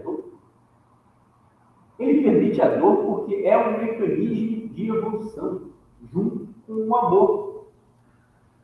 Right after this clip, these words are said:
Porque a lei de Deus é uma lei de justiça, mesclada com misericórdia. Mas é justiça. Então, por isso, a dor atua.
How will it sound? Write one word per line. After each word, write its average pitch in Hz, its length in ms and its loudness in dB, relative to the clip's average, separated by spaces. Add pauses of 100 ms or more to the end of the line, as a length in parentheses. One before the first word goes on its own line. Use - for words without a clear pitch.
(120)
Porque 196 380 2
a 185 240 8
lei - 300 8
de 185 280 4
Deus - 460 8
é 220 120 4
uma 240 260 6
lei 202 340 6
de - 60 -2
justiça, - 1040 0 (680)
mesclada 175 880 6
com 202 240 -6
misericórdia. 180 760 0 (1500)
Mas 151 240 6
é - 240 0
justiça. - 460 -6 (840)
Então, 110 280 -8
por - 180 0
isso, - 480 -6 (380)
a 156 120 6 (160)
dor - 480 -4
atua. 107 600 -2